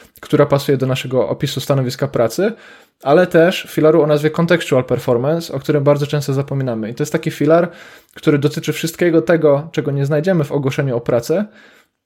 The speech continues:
a jednak się tego od nas wymaga. To jest taka ciekawa sprawa, no nie? To znaczy, y, z-,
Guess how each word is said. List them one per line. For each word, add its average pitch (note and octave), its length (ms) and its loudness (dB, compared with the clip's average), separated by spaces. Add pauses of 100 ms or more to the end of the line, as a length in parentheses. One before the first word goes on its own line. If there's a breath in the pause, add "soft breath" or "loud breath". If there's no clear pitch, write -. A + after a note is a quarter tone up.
a D3+ 80 2
jednak F3 260 4
się D#3+ 100 -6
tego D3 200 2
od C#3+ 80 0
nas C#3+ 160 0
wymaga. A2+ 360 0
To C3 100 -6
jest C3+ 80 -8
taka C#3 160 -2
ciekawa C3 340 0
sprawa, A#2+ 440 -2
no G#2+ 80 -8
nie? D3 120 -2
To D#3+ 180 -2
znaczy, C3 440 0 (220)
y, C#3 40 -4
z-, C#3 220 -4